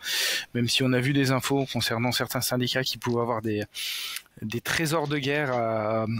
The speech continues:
en, en, en, en banque, mais qui, voilà, qui, euh, l'important de tout ça, c'est d'utiliser à bon escient.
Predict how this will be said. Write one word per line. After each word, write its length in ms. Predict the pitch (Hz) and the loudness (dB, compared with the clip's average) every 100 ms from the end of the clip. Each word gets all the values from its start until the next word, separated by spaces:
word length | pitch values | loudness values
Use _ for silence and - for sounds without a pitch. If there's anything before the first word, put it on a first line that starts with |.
| - | -4
en, 40 | 123 | -2
en, 880 | 117 110 107 - 110 104 104 98 104 - - - - - | 2 2 0 0 0 2 2 2 -2 -4 -6 -6 -8 -6
en, 240 | - 196 - | -2 -2 -2
en 140 | - 120 | -2 2
banque, 340 | 156 185 - | 2 2 0
mais 160 | 135 120 | -4 -4
qui, 360 | - - 127 | -6 -6 -6
voilà, 240 | 123 151 147 120 120 107 104 | -2 -2 -2 -4 -4 -2 -4
qui, 320 | - 117 113 | -4 0 2
euh, 640 | 107 104 101 98 98 101 | 2 4 4 4 4 6
l'important 400 | 104 107 120 127 | 4 2 0 -2
de 60 | 131 | -2
tout 100 | - | 0
ça, 180 | - 151 | 0 2
c'est 180 | - 127 | 2 -2
d'utiliser 460 | 117 - 117 120 | -2 -4 0 2
à 60 | 127 | 4
bon 180 | 127 120 | 2 2
escient. 260 | - 156 | 2 0